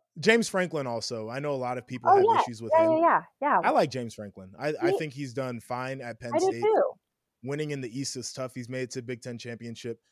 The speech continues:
Speaker 1: He's done the New Year's Six bowl game thing. I think he's done a really good job.
Speaker 2: Yeah.
Speaker 1: Um, and then what we kinda didn't put up here was the, uh, was the American Conference or some of the other Group of Five conferences.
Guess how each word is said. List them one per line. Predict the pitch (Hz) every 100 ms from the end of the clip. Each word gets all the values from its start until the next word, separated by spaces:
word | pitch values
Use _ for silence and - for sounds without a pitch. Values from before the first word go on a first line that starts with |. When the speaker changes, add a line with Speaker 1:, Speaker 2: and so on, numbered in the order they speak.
| _ -
Speaker 1:
He's | 131
done | 113 156
the | 143
New | 139
Year's | 135 127
Six | 135 117
bowl | 113 117
game | 120 117
thing. | 113 117 113 107 _ _ _
I | -
think | 143
he's | 131 120
done | 123 120
a |
really | 117 117 113
good | 110 101
job. | 113 104 98 - _ _ _
Speaker 2:
Yeah. | 226 330 311
Speaker 1:
Um, | 180 - -
and | 131
then | 131 120 113 _
what | 120 165
we | 185
kinda | 202 214 202 123 90
didn't | 107 143 156 101
put | 127
up | 139 -
here | 151 156 - _ _ _ -
was | 123 127 123 113 127
the, | 120 120 117
uh, | 107 98 95 95 _ _ _ _ _ _ -
was | 123 120 107
the | 127 113
American | 120 123 127 135
Conference | 117 120 117 120 117
or |
some | 117 127 123
of |
the | 120 117
other | 113 113
Group | 107 120
of | 117
Five | - 117 113
conferences. | - 117 127 123 139 131